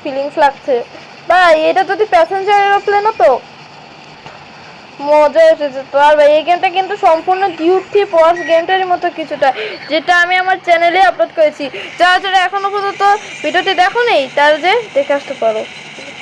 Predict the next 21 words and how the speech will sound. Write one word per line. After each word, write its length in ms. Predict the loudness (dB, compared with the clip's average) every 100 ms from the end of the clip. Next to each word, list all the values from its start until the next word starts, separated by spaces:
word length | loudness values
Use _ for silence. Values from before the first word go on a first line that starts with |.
| -20 -20 -20 -20 -20 -20 -20 -20 -20 -20 -20 -20 -16
ও 200 | -10 -2
ভাই, 180 | 0 0 -2 -8
কিছু 160 | -6 -6 -4
ডিউটি 280 | -4 -6 -2
ফোর্সের 320 | 2 2 2
মতো 240 | -2 -2 -2
আগেই 380 | 0 0 0 0
বলেছি, 320 | 0 -2 -4 -4
যারা 200 | 0 2
যারা 160 | 2 2
দেখো 260 | 2 2
নেই, 160 | 2 2 0 -4 2
তারা 220 | 4 4 4 4 2 -2
দেখে 220 | -2 0
আসতে 220 | 0 0
পারো। 260 | 2 4 4 0 -4 -20 -20 -20 -20 -20 -20 -20 -20 -4
তা 80 | 0 2
আমার 200 | 2 -2 -4 -18 -20 -20 -12
মানে 160 | -6 -4 -2
YouTube 320 | -4 -6 -8 -2
চ্যানেলে 360 | 2 2 2